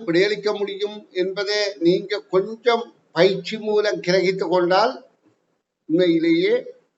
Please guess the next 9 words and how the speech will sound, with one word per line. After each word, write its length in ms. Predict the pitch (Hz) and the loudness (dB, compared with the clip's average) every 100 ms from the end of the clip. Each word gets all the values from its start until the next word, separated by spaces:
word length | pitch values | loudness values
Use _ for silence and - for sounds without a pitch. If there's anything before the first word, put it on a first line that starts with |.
| _ | _
நீங்க 360 | 139 151 151 143 | -4 0 0 -2
சிறந்த 420 | 170 185 196 185 | -2 -2 0 -2
பருப்பேரை 720 | 147 156 151 180 185 185 170 | -2 -4 0 4 4 2 -2
எடுப்பதற்கு 920 | 151 156 156 160 151 156 - 180 - | -2 -2 -2 -4 -6 -8 -4 -2 -2
அது 240 | - 151 165 | -2 -2 0
உங்களை 420 | 160 160 156 151 | 2 2 2 0
வழிகாட்டும் 760 | 151 170 170 175 175 175 175 175 | 0 2 4 4 2 -2 -4 -8
என 240 | 143 151 - | -8 -8 -8
கூறிக்கொண்டு, 800 | 151 143 - 180 196 226 226 - | -10 -8 -4 -2 0 0 0 -2